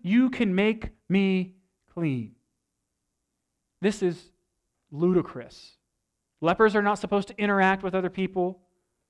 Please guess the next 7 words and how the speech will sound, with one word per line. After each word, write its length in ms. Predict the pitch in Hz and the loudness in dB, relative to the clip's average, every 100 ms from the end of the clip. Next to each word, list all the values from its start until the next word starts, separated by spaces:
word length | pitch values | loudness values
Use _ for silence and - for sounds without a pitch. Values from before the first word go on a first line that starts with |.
| - | -4
Leviticus 520 | 170 165 202 202 190 | 0 4 2 2 -2
thirteen, 500 | - 185 - 185 185 | 0 -2 0 -2 -2
forty-five 540 | 190 170 185 175 175 185 | 0 -2 -2 -2 -2 -2
and 80 | |
forty-six 360 | 185 185 190 - | -2 -4 -4 -10
tells 300 | - 233 170 | -2 -2 0
us, 320 | 151 156 - | -2 -4 -14